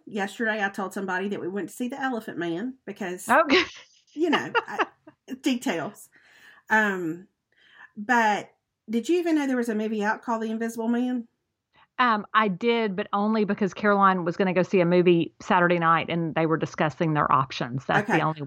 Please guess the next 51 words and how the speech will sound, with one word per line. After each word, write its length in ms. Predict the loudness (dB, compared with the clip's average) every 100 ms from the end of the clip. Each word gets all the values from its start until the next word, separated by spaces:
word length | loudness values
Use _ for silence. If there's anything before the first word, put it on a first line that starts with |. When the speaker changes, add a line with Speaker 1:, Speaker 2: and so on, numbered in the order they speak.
| -6
Speaker 2:
way. 180 | -4 -2
I, 160 | 0 0
otherwise, 420 | 2 2 4 4
I 120 | 2
couldn't 260 | -2 -4 -6
tell 140 | -4 -4
you 160 | -6
anything 400 | -6 -8 -8 -8
that's 160 | -8 -6
at 120 | -6
the 100 | -4
theater 340 | -4 -4 0
right 220 | 0 0 -2
now. 260 | -4 -2 -4
Speaker 1:
Okay, 160 | -2
I 100 | -2
had 220 | 0 -2 0
no 160 | 0
idea. 340 | 0 -4 -12 -16
So 160 | -8 -4
when 120 | -2
David 280 | 0 4 4
said, 80 | 4
Speaker 2:
Okay. 0 |
Speaker 1:
"I 100 | 0
wanna 160 | -2
go 120 | -8
see 120 | -10 -4
the, 220 | -4 -6 -10
the, 300 | -12 -12 -16
the," 280 | -12 -10 -4
I 100 | -2
almost 260 | -2 -4
said 80 | -4
elephant 340 | -4 -6 -8 -10
again. 220 | -10 -12 -20 _ _
When 100 | -2
he 140 | -2
said, 180 | -2 -4
"I 120 | -4
wanna 200 | -4 -4
go 100 | -6
see 120 | -6 -4
The 100 | -4
Invisible 360 | -4 -6 -6
Man," 240 | -6 -6 -6
I 40 |
was 120 | -6
like, 100 | -8
"What's 220 | -10 -10
that?" 320 | -6 -6 -6